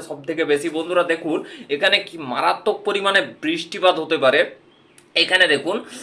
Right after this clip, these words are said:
এখানটায় যদি আমরা একটু টেনে দেখাই আপনাদেরকে, খুলনার কাছে দেখুন বন্ধুরা, এখানে চা-, চুয়াল্লিশ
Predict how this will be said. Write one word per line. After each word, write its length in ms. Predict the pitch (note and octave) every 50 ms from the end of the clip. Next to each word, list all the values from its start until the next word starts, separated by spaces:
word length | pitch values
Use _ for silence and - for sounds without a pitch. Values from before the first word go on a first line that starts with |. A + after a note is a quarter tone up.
| - - -
এখানটায় 360 | C3 C3+ E3 F#3 - A3 G#3 G3+
যদি 100 | G#3 G#3
আমরা 160 | G#3 G#3 G3+ G3
একটু 120 | G3+ G3 - -
টেনে 260 | - E3+ F3+ F#3+ G3+ G#3 G#3 D#3+ A#2+ C#3+
দেখাই 380 | D3+ D#3+ D#3+ - F#3+ F#3+ F#3+ F#3 E3+
আপনাদেরকে, 500 | E3 D#3+ D#3+ D3 D3 C#3 - - D#3 F#3 - - - - - C4 B3 - _ _ -
খুলনার 460 | - D#3 E3 F3+ G3 G#3+ G#3+ G#3+ A3 G#3 G3+
কাছে 180 | G#3 G3+ G#3 G#3 G3
দেখুন 180 | F#3 F#3 G3+ F#3+
বন্ধুরা, 320 | F3 F3 F3 F3 E3+ F3+ F#3+
এখানে 300 | F#3 E3+ D#3+ F3 F3 F#3
চা-, 180 | F3 - - - -
চুয়াল্লিশ 640 | - E3+ F3+ F#3 G3 G#3 G#3 G#3 G#3+ A3 A3+ G#3+